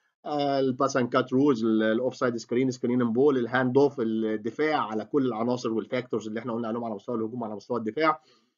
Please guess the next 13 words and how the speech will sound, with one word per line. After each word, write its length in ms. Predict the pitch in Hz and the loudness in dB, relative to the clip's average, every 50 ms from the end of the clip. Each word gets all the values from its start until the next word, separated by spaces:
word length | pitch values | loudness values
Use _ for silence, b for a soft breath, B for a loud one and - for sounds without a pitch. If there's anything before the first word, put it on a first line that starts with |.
| b b _ - | b b _ 4
كل 140 | 156 156 156 | 6 6 6
الكلام 340 | 147 131 143 139 139 147 | 6 4 2 0 0 0
ده 100 | 143 143 | -2 -2
كله 240 | - 156 160 151 151 | 0 0 2 2 2
انت 100 | 139 131 | 0 0
ممكن 280 | 139 139 135 135 151 131 | 0 -2 -2 -2 -4 -4
تخلص 320 | 135 143 139 143 135 131 | -4 -4 -4 -4 -6 -8
الجيم 280 | 131 113 123 147 147 139 | -8 -6 -4 -4 -4 -2
تلاقي 200 | 135 135 135 139 | -2 -2 -2 -2
نفسك 260 | 147 139 - 147 131 | -4 -4 -6 -6 -4
جليت 360 | 117 127 120 120 143 143 _ _ _ _ _ _ _ _ _ _ _ _ _ _ _ _ _ - - | -4 -4 -4 -4 -6 -8 _ _ _ _ _ _ _ _ _ _ _ _ _ _ _ _ _ -12 -6
خمسة 280 | 127 151 147 - 143 | -4 -4 -2 -4 -4
ستة، 460 | 127 - 160 151 - - 143 135 135 | -4 -4 -4 -4 -2 -2 -2 -2 -2